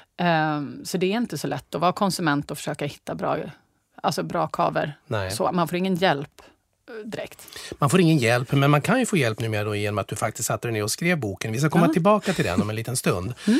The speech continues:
Speaker 1: Mm.
Speaker 2: Eh, däremot så är det ju också intressant att tänka, vad är det då med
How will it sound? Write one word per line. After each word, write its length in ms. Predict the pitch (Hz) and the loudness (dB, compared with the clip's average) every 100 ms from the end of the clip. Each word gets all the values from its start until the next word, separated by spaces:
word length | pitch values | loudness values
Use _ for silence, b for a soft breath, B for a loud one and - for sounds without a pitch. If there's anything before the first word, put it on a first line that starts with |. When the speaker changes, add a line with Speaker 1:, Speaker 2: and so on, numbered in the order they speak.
| B | B
Speaker 1:
Mm. 340 | 117 107 107 104 | 0 0 2 0
Speaker 2:
Eh, 60 | 92 | 2
däremot 400 | 160 180 156 117 | 2 4 2 2
så 60 | 151 | 0
är 60 | |
det 40 | 117 | 2
ju 60 | |
också 260 | 117 98 120 | -2 -2 -4
intressant 500 | 110 110 - 107 107 | -4 -4 -2 -4 -4
att 100 | 107 | -6
tänka, 340 | 127 104 104 - B B B _ - | -4 0 -2 -2 B B B _ -12
vad 400 | 113 165 175 170 | 0 6 6 6
är 220 | 147 147 | 4 4
det 60 | 147 | 4
då 280 | 135 123 123 | 0 -2 -2
med 360 | - 139 131 | -2 0 0